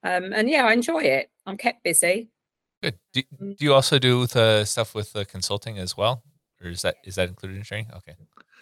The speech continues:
Speaker 1: Yes. So I forgot. Yeah, I do consultancy quotes as well, whether that's, again, we do, um, you know, online ones or, or on-site quotes for that. So yeah, I do that too.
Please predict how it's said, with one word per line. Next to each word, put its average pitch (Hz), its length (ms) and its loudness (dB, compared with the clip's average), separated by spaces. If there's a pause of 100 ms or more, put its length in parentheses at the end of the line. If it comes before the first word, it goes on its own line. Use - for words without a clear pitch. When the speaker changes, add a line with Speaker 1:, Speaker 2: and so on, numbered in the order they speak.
(200)
Speaker 1:
Yes. 190 420 2
So 190 200 -2
I 180 120 2
forgot. 165 460 -8
Yeah, 156 200 -6
I 170 40 -8
do 208 180 -8
consultancy 156 800 -8
quotes 143 420 -4
as 170 140 -6
well, 143 300 -2
whether 160 280 -2
that's, - 540 -2
again, 151 540 -2 (580)
we 160 120 -6
do, 143 400 0 (280)
um, 139 580 -4 (140)
you 151 100 -4
know, 139 160 2
online 143 420 0
ones 135 300 -2
or, 131 340 -2
or 131 460 4
on-site 131 540 0
quotes - 760 -4
for - 140 -14
that. - 260 -10 (200)
So - 180 2
yeah, 165 240 4
I 147 60 0
do 147 200 -6
that 135 200 -4
too. 113 340 -8